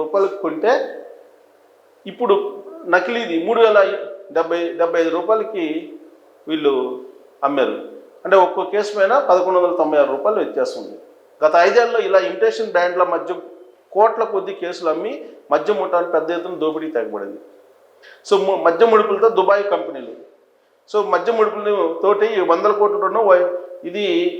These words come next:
హవాలా మార్గంలో దుబాయ్కి తరలించారు. రాజకేష్ రెడ్డి, ఆయన అనుచరుడు తూకేకుల ఈశ్వర కు-, కిరణ్ కుమార్ రెడ్డి ఏ నైన్గా ఉన్నాడు. ఇప్పుడు దుబాయ్లో కంపెనీలు పెట్టారు.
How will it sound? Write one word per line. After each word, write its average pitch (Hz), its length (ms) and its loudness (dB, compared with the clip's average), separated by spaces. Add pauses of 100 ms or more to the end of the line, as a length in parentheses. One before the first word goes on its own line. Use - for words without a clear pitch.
(180)
హవాలా 202 320 4
మార్గంలో 190 520 -2
దుబాయ్కి 180 340 0
తరలించారు. 131 440 -6
రాజకేష్ 156 380 -4
రెడ్డి, 151 160 -6
ఆయన 170 140 -2
అనుచరుడు 151 420 -4 (760)
తూకేకుల 214 500 4 (380)
ఈశ్వర 196 380 -8
కు-, - 240 -12 (180)
కిరణ్ 160 280 -4
కుమార్ 135 280 -4
రెడ్డి 107 200 -12 (380)
ఏ 175 80 2
నైన్గా 165 380 2
ఉన్నాడు. 113 200 -4
ఇప్పుడు - 180 -12
దుబాయ్లో 185 460 2
కంపెనీలు 160 340 -6
పెట్టారు. 113 240 -10